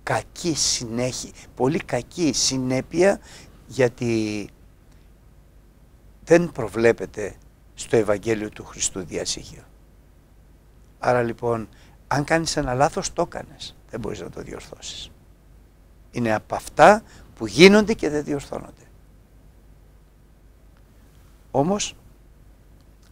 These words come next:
μπορεί ο άνθρωπος σε αυτή τη συγκεκριμένη απόφαση, αλλά και σε κάθε άλλη απόφαση, οποιαδήποτε καλείται να αποφασίσει, να εκλέξει,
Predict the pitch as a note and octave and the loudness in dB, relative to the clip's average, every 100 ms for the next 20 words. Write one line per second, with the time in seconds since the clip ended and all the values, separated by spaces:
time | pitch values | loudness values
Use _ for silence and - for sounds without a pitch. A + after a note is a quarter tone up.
0 | - G2+ A2 B2+ G#2+ A2 A2+ C3+ D#3 E3 | -6 6 8 8 6 4 2 -4 -4 -6
1 | - - - - - - A2+ - B2 - | -8 -18 -20 -20 -12 -4 -4 -2 -6 -6
2 | - A#2 - A2 A#2 A#2+ G#2 A#2 - - | -4 -6 -8 -6 -4 -4 -4 -6 -6 -8
3 | G2+ - - - A2 G2+ - - - D3+ | -8 -12 -20 -6 -4 -2 -4 -8 -6 -6
4 | F3 - G3+ F3 D3+ - - - - - | -6 -4 -4 -6 -8 -12 -14 -12 -12 -14
5 | - - - - - - - - - G#2 | -20 -20 -20 -20 -20 -20 -20 -14 -8 -4
6 | C3 B2+ B2 B2 - A2+ G#2+ C3 C#3+ - | -4 -4 -8 -12 -4 -2 0 -2 -4 -10
7 | - - - - - - - - - - | -18 -20 -20 -20 -20 -20 -20 -20 -20 -20
8 | - - - - - - A2+ G#2+ G2 F#2 | -20 -20 -20 -20 -20 -8 0 2 0 -6
9 | - - - B2 - - - F#2 G2+ - | -6 -2 -2 -2 -4 -10 -16 -8 -8 -6
10 | A2 G#2+ - - | -2 -2 0 -4